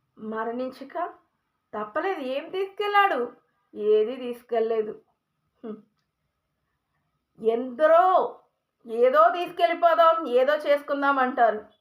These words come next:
కానీ నీకు అర్థం కావట్లేదు. నీవెంత సంపాదించినా ఈ లోకంలోనే ఉంటుంది, కానీ నీతో పాటు ఎక్కడికి కూడా నీ ఆస్తి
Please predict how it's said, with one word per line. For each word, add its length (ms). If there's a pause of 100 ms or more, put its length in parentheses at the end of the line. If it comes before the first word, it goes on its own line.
(300)
కానీ 460 (1040)
నీకు 300 (160)
అర్థం 260 (100)
కావట్లేదు. 540 (300)
నీవెంత 460 (160)
సంపాదించినా 840 (720)
ఈ 20 (140)
లోకంలోనే 580 (100)
ఉంటుంది, 400
కానీ 260 (180)
నీతో 340 (100)
పాటు 340 (680)
ఎక్కడికి 560 (100)
కూడా 180 (120)
నీ 80 (260)
ఆస్తి 380